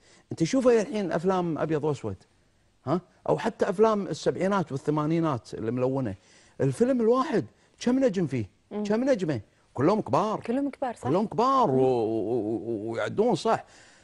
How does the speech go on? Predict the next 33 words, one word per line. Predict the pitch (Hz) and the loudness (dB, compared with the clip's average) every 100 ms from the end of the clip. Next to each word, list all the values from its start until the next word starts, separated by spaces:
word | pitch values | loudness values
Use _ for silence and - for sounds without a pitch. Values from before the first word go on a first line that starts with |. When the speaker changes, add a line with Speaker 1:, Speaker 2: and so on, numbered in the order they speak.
| _ _ _ _ _ _ - - | _ _ _ _ _ _ -6 0
Speaker 1:
هم | 254 285 | 4 6
نرد | 277 269 | 6 4
نقول | 220 233 240 220 | 2 2 4 4
إحنا | 202 185 | 4 0
صار | 190 185 | 0 0
عندنا | 165 190 180 160 143 | 0 0 2 2 2
الحين، | 131 175 175 165 | 2 2 2 2
آه، | 147 139 127 117 | 2 2 0 0
على | 104 139 143 | 0 0 0
كثرة | - 160 139 139 | 0 -2 0 -2
شبابنا، | - - 123 127 113 110 127 180 - _ | -4 -4 0 2 0 -2 -2 -4 -8 _
فما | - 151 220 | -8 -4 -2
نقدر | 226 202 196 | 0 0 0
نعمل، | 202 180 165 139 - _ | -2 0 0 0 -6 _
آه، | - 123 110 131 | -2 0 2 2
مقارنة | 135 123 139 139 147 143 139 - _ - | 0 0 0 2 0 0 -4 -10 _ -2
ما | 127 | 0
بين | 123 127 123 110 | 2 2 0 -2
ما | - 120 | -2 0
هو | 123 123 | 2 2
حديث. | - 123 139 - - - | 2 0 -2 -4 -10 -6
الحديث | 113 131 156 135 | -2 0 0 0
ما | |
أقول | 170 220 | -2 0
لك | 196 | -2
سيء، | - 165 165 107 98 _ | 0 0 2 0 -2 _
Speaker 2:
مم. | 233 196 - _ _ - | -10 -10 -12 _ _ -8
Speaker 1:
ولكن | 113 139 156 - 135 135 _ _ _ - | 0 2 2 -2 -4 -6 _ _ _ -6
انشغال | 120 - - 175 196 | -6 -6 -6 -2 0
الناس، | 160 131 143 123 - | 0 0 -2 -2 -6
أصبحت | 147 - 139 139 131 | -8 -8 -10 -10 -8
الحياة | 107 127 139 143 - | -6 -2 -2 -2 -4
أسرع، | 143 135 104 | -6 -4 -6